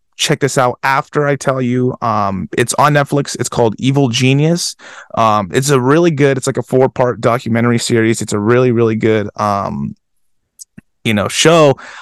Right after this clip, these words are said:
Uh, so if you guys, like I said, wanna see more information and all this stuff after I share, um, then go for it, 'cause it, it really deep dives into it and it goes into, like, every, it, it's really crazy. So getting into my story,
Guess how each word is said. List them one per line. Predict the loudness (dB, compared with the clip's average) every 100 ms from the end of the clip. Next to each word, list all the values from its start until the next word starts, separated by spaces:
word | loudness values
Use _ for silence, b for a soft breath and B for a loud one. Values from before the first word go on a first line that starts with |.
| B
Uh, | 0 2 2 0
so | -2 -2 -4
if | -4
you | -2 0
guys, | 0 0 -2
like | -2
I | 0
said, | 0 0
wanna | 0
see | 0 2
more | 4 4
information | 2 0 0 0
and | -2
all | -2
this | -2
stuff | -2 -2
after | -4 -2 -2
I | 0
share, | 0 0 0 -2 -8 b -8
um, | -2 0 0 -2
then | 0
go | 2 2 2
for | 0 -6
it, |
'cause | -4 -4
it, | -4 -2
it | 0 0
really | 4 6 6
deep | 4 2
dives | 2 2 0
into | -2 2 4
it | 2 0
and | -4 -4 -4 -6 -6
it | -4
goes | 2 4 4 2
into, | 0 -2
like, | -2
every, | 0 0 0 -4
it, | -4 -4 0
it's | 0 0
really | 2 4 2
crazy. | 0 -4 -4 -10 -14 B B B B _
So | 0 2 4 4 4 2 _ _ _ _ -4
getting | 0 2 0
into | 0
my | -2 -4
story, | -4 0 0 0 -2 -4